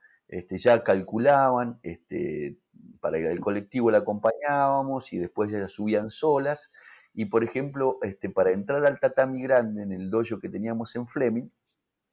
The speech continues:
habían unos, unos sillones color bordó, muy cómodos, unos sillones muy cómodos, bordó, que eran de caño,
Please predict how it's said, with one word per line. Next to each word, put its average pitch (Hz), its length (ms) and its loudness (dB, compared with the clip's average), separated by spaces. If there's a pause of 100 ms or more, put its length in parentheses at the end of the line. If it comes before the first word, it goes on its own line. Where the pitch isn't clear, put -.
(120)
habían 104 300 0
unos, 107 240 -4
unos 104 360 -2
sillones 113 360 -4
color 95 360 -2
bordó, 95 280 2 (500)
muy 139 300 2
cómodos, 80 640 2
unos 95 200 -6
sillones 101 340 -6
muy 98 220 -6
cómodos, 101 440 0 (220)
bordó, 98 500 2 (280)
que 101 100 -2
eran 95 180 4
de 95 120 0
caño, 110 520 4